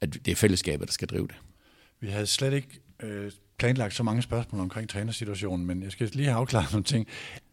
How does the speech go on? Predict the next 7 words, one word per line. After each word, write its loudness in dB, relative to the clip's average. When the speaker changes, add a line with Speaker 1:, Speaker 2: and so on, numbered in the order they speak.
Speaker 2:
Kan 2
der 6
være 6
noget 10
i 2
en, 2
øh, -2